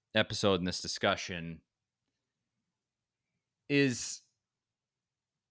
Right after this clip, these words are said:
is Heupel with this quarterback situation, I, I don't know. Th-, this isn't an is question. What is he doing? That's what I'm trying to figure out. What is,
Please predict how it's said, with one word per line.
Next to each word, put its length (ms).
is 200
Heupel 760
with 260
this 140
quarterback 520
situation, 920
I, 220
I 80
don't 120
know. 180
Th-, 180
this 180
isn't 240
an 140
is 220
question. 380
What 240
is 100
he 120
doing? 400
That's 240
what 100
I'm 100
trying 240
to 40
figure 320
out. 260
What 220
is, 220